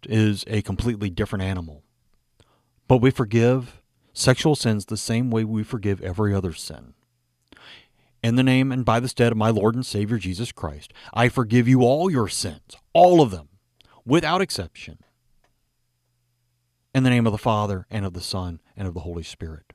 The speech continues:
There is no category of sin that comes outside of there that you need to have something else for. They are all covered in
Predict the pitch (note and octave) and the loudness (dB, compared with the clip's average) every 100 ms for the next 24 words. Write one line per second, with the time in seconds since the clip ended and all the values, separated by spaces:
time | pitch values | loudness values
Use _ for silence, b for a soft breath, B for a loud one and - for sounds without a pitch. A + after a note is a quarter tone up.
0 | _ b b b b b b b B2+ C#3 | _ b b b b b b b 4 6
1 | D3 C3+ D3 C#3+ C#3+ C3 A#2 - B2 A#2+ | 4 0 0 2 2 0 -2 -4 -4 -4
2 | - B2 A#2 A#2 A2+ A#2+ A2+ A2+ G#2 G2+ | -4 -6 -6 -8 -8 -6 -4 -4 -2 -4
3 | F#2+ B - G2+ G#2+ G2 F#2+ F2 G#2+ - | -4 B -10 -8 -6 -6 -6 -6 -6 -4
4 | A2+ G2+ - F2+ - - G#2 G2 - - | -8 -8 -10 -12 -12 -8 -6 -6 -14 -20
5 | - - _ _ _ _ _ _ _ _ | -20 -20 _ _ _ _ _ _ _ _
6 | _ _ _ _ _ _ _ _ _ _ | _ _ _ _ _ _ _ _ _ _
7 | _ _ _ _ _ _ _ _ _ _ | _ _ _ _ _ _ _ _ _ _
8 | _ _ _ _ _ G#2 G2+ - A2 A2 | _ _ _ _ _ -2 0 -2 -2 -2
9 | G2+ F#2 _ _ - G#2 F#2+ F#2 F2 - | -4 -8 _ _ -6 -4 -4 -6 -8 -14
10 | _ G2 F#2 F2+ F2+ | _ -6 -6 -6 -10